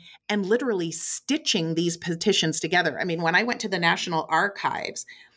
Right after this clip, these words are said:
the petitions are actually these, like, really long strips that are almost like a, you know, like an old school Slinky or whatever, <laughs> you know what I mean? Like, you pull them out and they, like, all these little scraps of paper unfold. And the scraps of paper are, like,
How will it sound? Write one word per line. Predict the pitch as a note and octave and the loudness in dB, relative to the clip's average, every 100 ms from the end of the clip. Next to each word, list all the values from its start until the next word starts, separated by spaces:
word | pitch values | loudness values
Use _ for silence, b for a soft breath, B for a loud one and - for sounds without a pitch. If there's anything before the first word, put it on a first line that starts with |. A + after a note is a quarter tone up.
| B - | B -4
the | G3+ | -2
petitions | G3+ - D#4 C#4+ A3 | -2 -2 0 0 0
are | - | 0
actually | G3 G#3 G#3+ F3+ | 0 0 -2 0
these, | E3+ E3 | 0 0
like, | D#3 D3 | -2 -2
really | D3+ F#3+ A3 F3+ | -2 0 2 2
long | E3 E3 E3+ F3 | 0 2 0 -2
strips | F3 - G3 E3+ - | -4 0 2 2 0
that | D#3+ | 0
are | D#3+ | 2
almost | E3+ F#3+ F3 E3+ | 2 0 0 0
like | D#3+ D#3+ D#3+ | 0 0 0
a, | D3+ D3+ D3 B B B B _ | 0 0 -4 B B B B _
you | G3 G3 | -4 -2
know, | F3 | 0
like | D#3 D#3 | 0 0
an | D#3+ E3 | -2 -2
old | E3+ F3+ | -2 -2
school | - G3+ | 0 0
Slinky | E3 - G3+ A3+ E3+ C#3+ F3+ | 0 0 0 0 -2 -4 -2
or | D#3 | 2
whatever, | D#3+ D#3+ F3+ | 0 0 -2
<laughs> | - | 0
you | C4 A#4 | 0 2
know | B3 | 2
what | A3+ | 2
I | |
mean? | A#3 A#3 A#3+ | 2 2 2
Like, | F#3 F#3+ | -2 -4
you | G3 | -8
pull | - A3+ | 0 2
them | G#3+ F#3+ | 2 -2
out | F#3+ F#3+ D#3 - | 0 0 0 -4
and | F#3+ | 0
they, | F#3 F3+ B B - | 2 2 B B 0
like, | F3+ F3+ - | 2 2 2
all | G3 | 0
these | G#3 G3 G3 | 2 0 0
little | F#3+ | 0
scraps | F#3+ - E3 F3+ - | -2 0 2 2 0
of | F#3 - | -6 -2
paper | E3 E3+ A3 A#3 C#4 D4+ _ - | 0 0 0 0 0 -4 _ 0
unfold. | F3+ F#3 E3+ E3 E3 A3 C#4 - _ _ _ _ _ _ - B B B B B - | 2 0 0 2 2 0 -6 -14 _ _ _ _ _ _ -20 B B B B B -2
And | A3 | 0
the | A3+ | 0
scraps | - G#3+ A3+ C4+ C4+ | 0 0 0 0 -6
of | A3+ | -6
paper | - A3+ B3 G3 E3+ - | -2 -2 0 0 0 0
are, | F#3 | -2
like, | F#3 F3+ E3+ | 0 -2 -4